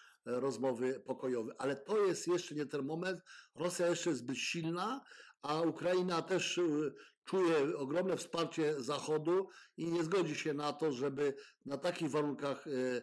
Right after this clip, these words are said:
e, przystąpić do, e, rozmów. Tym bardziej, że słyszymy wciąż, że Ukraina nie wyobraża sobie, e, pozostawienia Krymu na jakiś czas. Ja nie chcę, że, e, pozostawiania Krymu w rękach rosyjskich,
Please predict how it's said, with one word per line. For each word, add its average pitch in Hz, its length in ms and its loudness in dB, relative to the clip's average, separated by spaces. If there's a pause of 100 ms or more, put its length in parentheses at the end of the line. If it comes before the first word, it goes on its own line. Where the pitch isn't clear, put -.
(340)
e, 120 100 -8
przystąpić 127 680 -6
do, 131 340 0
e, 123 300 0
rozmów. 165 460 0 (380)
Tym 165 180 -2 (500)
bardziej, 135 360 0
że 139 100 -2
słyszymy 151 480 -4
wciąż, 131 400 -4 (300)
że 135 160 -2
Ukraina 135 340 -2
nie 147 100 0
wyobraża 156 420 0
sobie, 139 500 0 (360)
e, 127 560 0
pozostawienia 156 840 0
Krymu 170 520 0 (260)
na 151 100 -2
jakiś 151 240 -4
czas. 131 280 -8 (280)
Ja 165 320 2
nie 180 320 -2
chcę, 151 360 2
że, 123 120 0
e, 127 280 0
pozostawiania 139 720 -2
Krymu 151 300 -4
w 143 80 -6
rękach 151 420 -2
rosyjskich, 170 680 -2